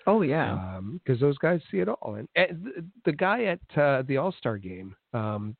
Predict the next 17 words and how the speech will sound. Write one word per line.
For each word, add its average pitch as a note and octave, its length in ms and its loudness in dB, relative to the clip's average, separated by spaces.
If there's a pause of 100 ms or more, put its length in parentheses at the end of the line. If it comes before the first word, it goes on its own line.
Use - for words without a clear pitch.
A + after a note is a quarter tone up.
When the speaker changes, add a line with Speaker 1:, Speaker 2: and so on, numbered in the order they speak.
Speaker 2:
the, G#2+ 260 -2
the G#2+ 60 -4
equipment, A2 360 -6 (280)
um, G2 440 -8 (580)
fellow, A2+ 420 2 (340)
he C#3 160 4
said, C#3+ 160 0
"Call D3+ 200 2
me D3 120 4
the B2+ 80 0
butler." - 500 -4 (640)
Uh, A#2 180 -8 (180)
<laughs> - 180 -8
Speaker 1:
Yes, D#3+ 180 4 (260)
he F3+ 120 -2
did. E3+ 400 0
I C3+ 180 -4